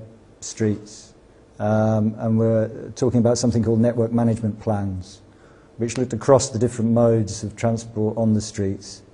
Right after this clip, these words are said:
um, and were a, a step forward in the way that they, uh, from where they previously were, which had focused on individual modes, buses or cars moving along the street.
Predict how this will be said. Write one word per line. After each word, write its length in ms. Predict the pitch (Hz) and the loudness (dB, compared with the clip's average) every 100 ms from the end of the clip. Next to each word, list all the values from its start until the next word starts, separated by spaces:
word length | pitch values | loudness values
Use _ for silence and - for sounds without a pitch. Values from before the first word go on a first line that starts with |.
| - - - - | -20 -20 -14 -6
um, 460 | - 110 110 110 113 - | 0 2 2 0 -2 -4
and 200 | 113 110 | 2 4
were 380 | 113 110 110 95 - - - - - | 4 4 2 -2 -14 -20 -20 -14 -4
a, 120 | 120 131 | -2 -2
a 80 | |
step 260 | 117 147 135 | 2 4 4
forward 340 | - 131 123 | 4 4 4
in 120 | 110 107 | 2 2
the 60 | |
way 180 | 110 113 | 2 2
that 160 | 117 113 | 0 0
they, 200 | 110 104 - - - - - | 0 0 -6 -20 -20 -20 -6
uh, 280 | 107 104 107 - 110 | -2 -2 -4 -8 -10
from 220 | - 113 | 0 2
where 120 | 117 | 4
they 120 | 113 - - - | 2 0 -6 2
previously 440 | 139 120 110 110 | 4 4 4 2
were, 280 | 104 104 104 | 0 0 0
which 240 | 104 - | -2 -4
had 180 | 113 98 | -4 -4
focused 500 | - 120 107 98 - | -2 0 0 -2 -2
on 160 | 107 110 | 0 2
individual 440 | 107 110 101 107 | 2 0 -2 -2
modes, 360 | 107 107 101 90 | 0 0 -2 -4
buses 440 | - 95 - 90 | -6 -6 -4 -4
or 120 | 101 95 | -4 -4
cars 500 | - 104 101 98 - | -4 -2 -2 -6 -6
moving 280 | 104 104 101 | -4 -4 -4
along 180 | 98 | -4
the 60 | 95 | -6
street. 380 | - 107 101 | -6 -6 -4